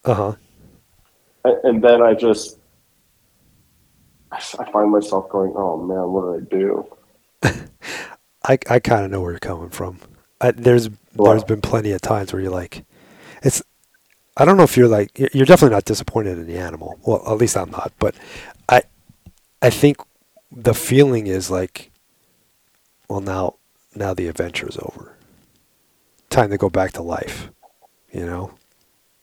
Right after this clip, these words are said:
Speaker 2: Yeah, I mean, there's definitely that part. But to me, there's also the part of,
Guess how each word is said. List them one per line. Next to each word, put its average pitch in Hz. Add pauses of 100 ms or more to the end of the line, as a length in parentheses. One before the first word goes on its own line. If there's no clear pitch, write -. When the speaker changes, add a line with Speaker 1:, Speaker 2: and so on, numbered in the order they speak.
(1300)
Speaker 2:
Yeah, 151
I 156
mean, 151
there's 156
definitely 120
that 110
part. 170 (1500)
But 113
to 135
me, 120
there's 110
also 107
the 98
part 101
of, 95